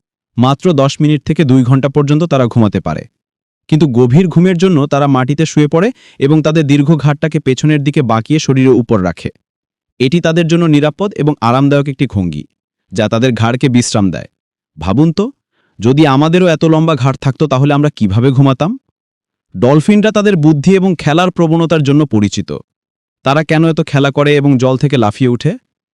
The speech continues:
এর কয়েকটি কারণ আছে। এটি তাদের যোগাযোগ করার একটা উপায়,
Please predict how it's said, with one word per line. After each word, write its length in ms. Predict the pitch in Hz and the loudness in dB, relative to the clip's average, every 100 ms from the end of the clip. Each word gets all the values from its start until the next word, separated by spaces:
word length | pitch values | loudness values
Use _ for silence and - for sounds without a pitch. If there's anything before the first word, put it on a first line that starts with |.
| _ | _
এর 140 | - 165 | -4 -2
কয়েকটি 320 | 180 185 214 | 0 -2 -2
কারণ 260 | 196 180 135 | -2 0 -2
আছে। 260 | 90 - - _ _ _ _ _ _ | -4 -10 -14 _ _ _ _ _ _
এটি 180 | 131 147 | -2 0
তাদের 260 | 185 185 175 | 0 0 0
যোগাযোগ 400 | 151 151 160 170 | 0 0 0 -2
করার 240 | 180 175 | -2 0
একটা 220 | 139 - | -2 -2
উপায়, 280 | 98 78 71 | -4 -4 -12